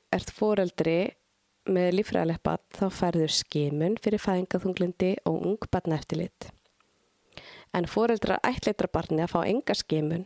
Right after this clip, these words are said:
og það er ekkert ungbarnaeftirlit. En það er mikil þörf að grípa þessar fjölskyldur, þar sem ættleiðingarþunglyndi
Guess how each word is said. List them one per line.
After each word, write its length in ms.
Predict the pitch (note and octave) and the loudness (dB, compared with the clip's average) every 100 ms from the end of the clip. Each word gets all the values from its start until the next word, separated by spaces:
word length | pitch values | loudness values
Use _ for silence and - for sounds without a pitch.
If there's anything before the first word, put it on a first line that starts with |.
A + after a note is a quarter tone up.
| - | -10
og 120 | - F#3 | -8 -2
það 80 | E3+ | 0
er 100 | - | 0
ekkert 500 | A#3 - B3 - - - | -2 0 -2 -2 -8 -2
ungbarnaeftirlit. 1120 | G3 - - E3+ D#3+ D#3+ - D#3+ - - - _ - - - - | -2 0 -2 0 -2 -2 -2 -4 -4 -8 -18 _ -20 -20 -16 -4
En 80 | F3 | 0
það 100 | F3+ | 2
er 120 | E3+ | 4
mikil 280 | F#3+ - F#3 | 2 2 -4
þörf 500 | - - F3+ D#3+ G3+ - - - - | -4 0 0 2 -2 -6 -20 -18 -8
að 100 | F3+ - | -4 0
grípa 360 | G3+ A3+ - | 0 2 0
þessar 200 | F3 F#3 | 2 0
fjölskyldur, 640 | - A3+ - E3 - - - - - - - | 0 -2 0 -4 -2 -4 -4 -14 -18 -14 -4
þar 100 | F#3 | -2
sem 160 | F3 E3+ | 0 -2
ættleiðingarþunglyndi 1080 | E3 - F3 F#3 F#3+ F#3 G#3+ A3+ A3 B3+ | -2 0 0 0 -2 -2 -2 -2 0 0